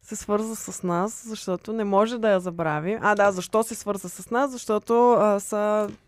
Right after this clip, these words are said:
един от общите им интереси е бил, че са фенове на Комеди Клуба. А, та Жоро се свърза с нас и каза: „Единственото, което си спомням, е, че се казва или Кристина, или Христина и е от Хасково.“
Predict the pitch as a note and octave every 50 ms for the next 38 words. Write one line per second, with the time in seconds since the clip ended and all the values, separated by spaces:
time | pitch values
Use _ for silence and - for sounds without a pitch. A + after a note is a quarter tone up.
0 | _ - - - - F#3+ F#3 G3+ A3 A3 A3 G#3+ G#3+ G#3 G3+ - - - - G3+
1 | F#3+ F#3 F3 F3 - F3+ F3 F3 G#3+ - - B3+ A#3 G#3 G3 G3 G3+ - - -
2 | - - G3+ G3 G3+ G3 - F#3+ F3+ F3+ F3+ F3+ F#3+ G3 F#3+ F#3 - E3+ D#3+ D#3+
3 | E3 E3+ - _ _ - - - - - _ _ _ - - - - - - -
4 | - - - F#3 F#3 F3+ F3+ F3+ F3+ - - A3+ C4+ B3+ A#3+ A#3+ A3+ A3+ A#3 -
5 | - - - G3 F#3+ F#3+ F#3+ F#3 F3+ - - - - A#3+ C4 D#4 D#4+ - - -
6 | - A#3+ B3 B3+ C4 D#4 D#4 D4+ B3 A#3+ C4 C#4 - D4+ D4+ - F3 - C4 -
7 | - B3 A#3 A3+ - - G3 - - - F3+ F3+ F#3 G#3 A3+ B3+ C#4 D4+ D#4 E4+
8 | - - - _ _ _ _ _ - - G#3+ A3+ A#3+ C4 C4+ C#4+ D4 D4+ D4+ -
9 | - _ _ _ _ _ _ _ _ _ _ _ _ _ _ _ - - - G#3+
10 | G#3+ A3+ A3 - A#3 - - A3 A3 A#3 A#3 B3 C4 C4 C4 B3 - - A3+ A#3
11 | A#3+ A#3+ A#3 - A3+ G#3 F#3+ - - - G#3+ A3+ B3 C4+ C4+ C4+ C4+ B3+ A#3 A3+
12 | - - A3 F#3+ F#3 - - - G#3+ A#3+ C4 C#4+ D4 D4+ D4+ D4+ - B3 B3 A#3+
13 | A3+ A3+ A3 - - G#3+ F3 E3 - - - - - -